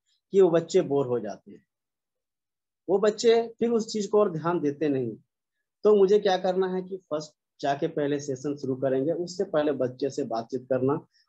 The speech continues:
और बातचीत करने जब हम करेंगे तो वो आए, जब स्कूल में तो विद्यालय आने से रास्ते में उसने क्या क्या देखा, क्या कुछ देखा, इस तरह की बातें उससे हम शुरू करेंगे। तो बच्चा का एक माहौल, वातावरण बन जाएगा।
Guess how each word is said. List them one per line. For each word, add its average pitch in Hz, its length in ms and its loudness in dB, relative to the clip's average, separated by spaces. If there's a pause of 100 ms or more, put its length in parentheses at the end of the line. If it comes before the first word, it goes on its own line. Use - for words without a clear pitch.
(120)
और 175 160 8
बातचीत 156 500 2
करने 196 540 2
जब 165 140 2
हम 170 120 2
करेंगे 170 520 2
तो 170 140 -4
वो 156 460 0
आए, 147 340 -4 (160)
जब 143 340 -6 (180)
स्कूल 151 280 -4
में 147 200 0
तो 147 120 -2
विद्यालय 139 600 -2 (120)
आने 131 200 -4
से 135 160 -4
रास्ते 127 320 -4
में 139 100 0
उसने 139 200 -2
क्या 131 180 -4
क्या 127 180 -6
देखा, 120 540 -8 (380)
क्या 143 140 2
कुछ 139 220 0
देखा, 127 460 2
इस 175 80 0
तरह 185 120 -6
की 202 160 -2
बातें 147 340 2
उससे 147 240 -2
हम 139 80 -2
शुरू 120 180 -6
करेंगे। 104 400 -4 (360)
तो 151 80 4
बच्चा 160 340 2
का 208 100 2
एक 196 80 4
माहौल, 165 380 2
वातावरण 143 560 -2
बन 120 200 -4
जाएगा। 104 340 -10